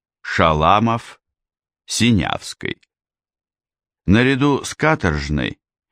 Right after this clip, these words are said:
имеется так называемая полицейская литература. Есть два нравственных прескуранта – две шкалы идейных представлений. По одной,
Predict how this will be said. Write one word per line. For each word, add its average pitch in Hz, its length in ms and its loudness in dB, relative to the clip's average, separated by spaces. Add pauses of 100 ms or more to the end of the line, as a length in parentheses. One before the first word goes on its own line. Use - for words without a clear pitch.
(260)
имеется 165 640 0
так 151 220 -2
называемая 139 960 0
полицейская 123 1000 0
литература. - 800 -8 (960)
Есть 160 480 0
два 113 500 2
нравственных 110 920 0
прескуранта – - 960 -4 (680)
две 127 380 2
шкалы 127 640 0
идейных 110 600 2
представлений. 80 920 -4 (840)
По 90 220 4
одной, 82 500 2